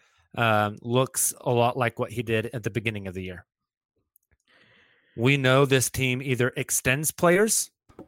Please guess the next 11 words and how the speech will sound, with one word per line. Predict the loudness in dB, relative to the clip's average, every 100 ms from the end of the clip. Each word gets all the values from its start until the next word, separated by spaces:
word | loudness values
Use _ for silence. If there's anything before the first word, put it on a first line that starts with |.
| _ _ _ _ -2
or | 0
trades | 2 2 0 -2
them. | -10 -12 -14 _ _ _ -20 -16
So | -4 0
let's | 0 2
say, | 2 4 4 2 0 _ _ _ -8
um, | -2 0 2 2 2 0 -4 -8
when | -6
the | -4 -4
extension, | -4 -4 -4 -4 -6 -6 -12 -16 _ _ _
uh, | -2 2 4 2 0